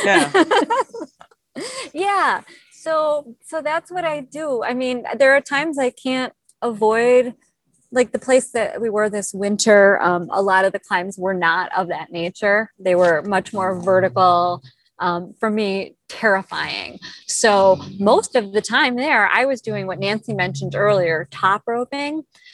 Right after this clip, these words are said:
Speaker 2: So
Speaker 1: Mm-hmm.
Speaker 2: my husband was climbing the route first, and he was putting up the rope. And when he came down, instead of pulling it back down for me to go,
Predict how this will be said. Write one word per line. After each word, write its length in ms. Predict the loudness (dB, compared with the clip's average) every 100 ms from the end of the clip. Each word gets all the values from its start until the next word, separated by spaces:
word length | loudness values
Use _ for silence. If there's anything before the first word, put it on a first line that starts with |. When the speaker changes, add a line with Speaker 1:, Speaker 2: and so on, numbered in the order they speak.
| -14
Speaker 2:
So 120 | -4 0
Speaker 1:
Mm-hmm. 80 |
Speaker 2:
my 120 | 2 2
husband 400 | 2 0 -2 -4
was 140 | -6
climbing 340 | -4 -4 -4
the 80 | -2
route 300 | 0 0 -2 0
first, 340 | 2 2 0
and 100 | -6
he 100 | -6
was 160 | -6 -6
putting 280 | -6 -6 -4
up 140 | -6
the 120 | -6
rope. 460 | -2 0 0 -4 -8
And 120 | -8 -6
when 140 | -6
he 160 | -6 -8
came 240 | -6 -2
down, 440 | 2 2 2 0
instead 420 | -4 -6 0 2 2
of 120 | -2 _ _
pulling 300 | 4 4 4
it 140 | 0 0
back 280 | 0 -2
down 360 | -4 0 0 -2
for 120 | -6
me 200 | -4 -4
to 60 | -4
go, 380 | -2 0 0